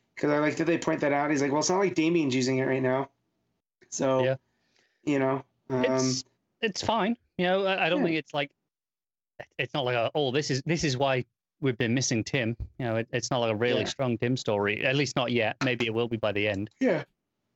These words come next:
Speaker 2: Uh, as for what we got in this issue, uh, I, I like it more than what we got from that first issue of the Future State by the same writer.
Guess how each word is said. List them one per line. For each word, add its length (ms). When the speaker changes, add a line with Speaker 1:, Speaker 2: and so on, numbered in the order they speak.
Speaker 2:
Uh, 60
as 300
for 80
what 80
we 80
got 120
in 60
this 180
issue, 540
uh, 300
I, 80
I 160
like 280
it 100
more 160
than 100
what 140
we 100
got 240
from 500
that 180
first 260
issue 160
of 60
the 100
Future 240
State 300
by 80
the 60
same 220
writer. 300